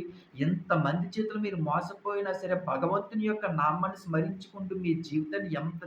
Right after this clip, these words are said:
చక్కగా ముందుకు తీసుకెళ్ళిపోతున్నారా" అనేటువంటి ఘోష కూడా మన మీద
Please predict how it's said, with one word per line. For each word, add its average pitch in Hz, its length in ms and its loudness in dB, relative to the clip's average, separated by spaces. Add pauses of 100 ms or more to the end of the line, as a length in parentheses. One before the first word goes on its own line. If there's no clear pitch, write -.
(140)
చక్కగా 170 400 2
ముందుకు 202 340 -4
తీసుకెళ్ళిపోతున్నారా" 170 1040 -2 (400)
అనేటువంటి 190 580 6 (200)
ఘోష 156 300 2 (200)
కూడా 214 260 6
మన 165 80 6
మీద 175 200 4